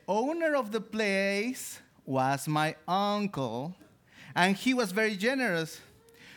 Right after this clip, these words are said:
so he would give me as many candy as I, I would like, obviously without my parents knowing. <laughs> Today, as we continue with our study of Luke,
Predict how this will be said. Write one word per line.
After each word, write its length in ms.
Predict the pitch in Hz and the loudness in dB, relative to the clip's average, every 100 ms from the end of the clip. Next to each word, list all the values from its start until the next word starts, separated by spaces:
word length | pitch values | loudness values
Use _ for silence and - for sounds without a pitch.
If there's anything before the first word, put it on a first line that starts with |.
| - | -12
so 260 | - 226 | -2 0
he 200 | 220 247 | 0 -2
would 160 | 226 202 | -2 -2
give 160 | 196 190 | -4 0
me 220 | 196 185 - - - | 0 -2 -6 -20 -12
as 240 | 123 131 143 | -8 -6 -2
many 320 | 143 143 135 | -2 -2 -2
candy 360 | 143 139 135 | -2 -2 -2
as 180 | 117 117 | -2 -4
I, 180 | 120 110 107 _ - | -6 -6 -12 _ -12
I 140 | 117 | -8
would 180 | 117 113 | -8 -4
like, 220 | 110 92 - - - _ _ _ - - | -2 -4 -10 -20 -20 _ _ _ -20 -6
obviously 400 | 139 139 127 123 | -4 -4 -4 -4
without 320 | 117 117 117 120 - _ | -2 -2 -2 -6 -20 _
my 160 | - 117 | -6 -6
parents 360 | 117 123 120 - | -2 -2 -2 -4
knowing. 260 | 117 113 - | -4 -4 -2
<laughs> 120 | 196 165 - - - - - - - - - - - 202 262 285 - - - - _ - | -2 -2 -8 -12 -10 -10 -10 -14 -20 -20 -20 -20 -16 -14 -12 -14 -18 -20 -20 -20 _ -2
Today, 320 | 226 226 269 | 0 2 2
as 140 | 269 214 | 2 2
we 100 | 262 | 0
continue 640 | 247 208 208 196 165 143 | 0 -2 0 2 2 0
with 160 | 143 | 0
our 120 | 139 131 | 0 -2
study 420 | - 180 180 151 | -2 0 0 0
of 160 | 117 | -2
Luke, 340 | 117 135 160 | -2 -2 -2